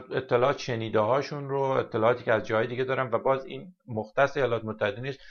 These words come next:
خود اروپایی هم این کارو می‌کنن. همه تاریخ علم سیاست و دیپلماسی، شما وقتی که می‌خواین سر میز مذاکره برید، بایستی که یه سری اطلاعات داشته باشین از اینکه طرفتون،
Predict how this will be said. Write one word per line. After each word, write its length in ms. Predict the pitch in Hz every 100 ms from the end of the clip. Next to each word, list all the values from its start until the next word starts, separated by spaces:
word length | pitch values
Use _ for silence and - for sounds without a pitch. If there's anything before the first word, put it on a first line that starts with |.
| - _
خود 200 | - 147
اروپایی 500 | 139 120 - 117 123
هم 140 | 139
این 100 | 147
کارو 300 | 135 139 135
می‌کنن. 320 | 131 139 135 123
همه 640 | 135 147 170 143 113 101 - _ _ - 107 113 -
تاریخ 380 | 117 117 143 147
علم 280 | 123 117
سیاست 520 | 113 - 110 107 110 104
و 80 |
دیپلماسی، 800 | 92 110 117 104 104 - 143 143 - - -
شما 300 | 117 127 123
وقتی 300 | 143 - 127
که 120 | 120
می‌خواین 280 | 110 113 107
سر 240 | 113 107
میز 200 | 120 143
مذاکره 520 | 143 113 107 107 101
برید، 320 | 101 104 131
بایستی 380 | 113 117 - 127
که 100 | 131
یه 60 | 123
سری 280 | 123 120 120
اطلاعات 420 | - 110 113 -
داشته 280 | 110 - 120
باشین 300 | 120 127 - - - -
از 160 | 117
اینکه 180 | 123 131
طرفتون، 580 | 127 113 110 117 -